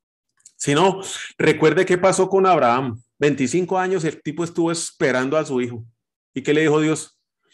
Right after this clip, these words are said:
"Vení, te lo tronas para mí". ¿Y qué hizo él? Fue y lo hizo. ¿Por qué? Porque él tenía claro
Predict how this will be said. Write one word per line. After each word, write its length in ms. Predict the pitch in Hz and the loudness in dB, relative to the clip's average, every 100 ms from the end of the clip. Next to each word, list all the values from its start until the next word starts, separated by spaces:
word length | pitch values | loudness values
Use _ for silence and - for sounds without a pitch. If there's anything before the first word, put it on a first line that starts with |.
| _ - | _ -2
"Vení, 200 | 127 127 | 0 2
te 100 | 160 | 2
lo 160 | 170 | 2
tronas 640 | 170 120 117 123 - - _ _ _ _ _ _ _ _ _ _ _ _ | 2 0 -2 -6 -12 -18 _ _ _ _ _ _ _ _ _ _ _ _
para 200 | - 113 | -6 -4
mí". 120 | 117 117 - _ _ _ _ _ _ _ | -4 -6 -14 _ _ _ _ _ _ _
¿Y 100 | - | -10
qué 160 | 120 127 | -2 2
hizo 280 | 127 127 123 | 2 2 -2
él? 200 | 127 - _ _ | -4 -10 _ _
Fue 180 | - 123 | -2 0
y 20 | |
lo 140 | 156 | 2
hizo. 340 | 147 156 110 - _ _ _ _ _ _ _ _ _ _ _ _ _ _ - | 0 -2 -8 -14 _ _ _ _ _ _ _ _ _ _ _ _ _ _ -8
¿Por 140 | 110 | -6
qué? 140 | - 165 | -4 -4
Porque 260 | 151 - | -4 -2
él 120 | 110 | -2
tenía 440 | 110 123 123 120 113 | 0 -2 0 -2 -2
claro 440 | 120 117 113 - | -2 -2 -4 -8